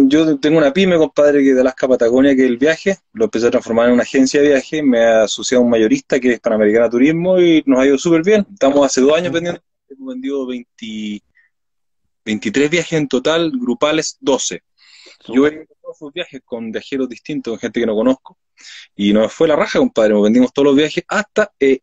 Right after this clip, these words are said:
Speaker 1: psh, el estallido social. Del estallido social ya dejamos de vender,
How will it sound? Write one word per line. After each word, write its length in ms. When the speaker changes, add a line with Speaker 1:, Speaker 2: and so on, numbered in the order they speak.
Speaker 1:
psh, 220
el 80
estallido 300
social. 340
Del 180
estallido 360
social 320
ya 140
dejamos 360
de 200
vender, 340